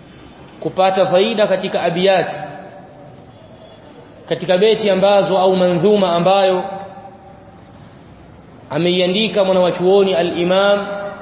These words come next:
Az-Zinjani rahimahullahu ta'ala. ما يستفاد من الأبيات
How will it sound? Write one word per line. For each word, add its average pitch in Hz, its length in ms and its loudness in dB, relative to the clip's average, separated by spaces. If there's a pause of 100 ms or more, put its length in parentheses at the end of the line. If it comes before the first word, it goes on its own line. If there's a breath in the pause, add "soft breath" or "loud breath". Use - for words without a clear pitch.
(2000)
Az-Zinjani 185 760 0
rahimahullahu 165 800 -2
ta'ala. - 420 -4 (1400)
ما 135 140 -2
يستفاد 160 640 0
من 196 140 0
الأبيات 175 640 2